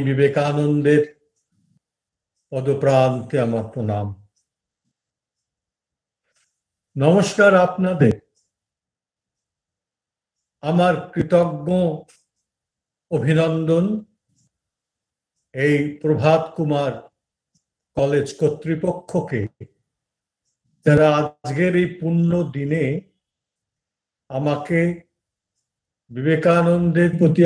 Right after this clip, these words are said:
আমার শ্রদ্ধার্ঘ্য নিবেদনের এই সুযোগ করে দিলেন।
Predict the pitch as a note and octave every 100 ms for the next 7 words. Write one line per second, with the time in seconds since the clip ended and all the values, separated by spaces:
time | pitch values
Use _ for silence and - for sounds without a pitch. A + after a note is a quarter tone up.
0 | D#3+ D#3 D3+ - E3+ D3+ - C3 E3 E3
1 | C3+ C#3+ D3 C3+ C#3 C3+ C3+ C3+ C3+ D3
2 | D#3 F3 _ _ _ _ _ _ _ _
3 | _ _ _ _ _ _ B2+ - - C3
4 | B2+ - - B2 A2+ G#2 G#2 G#2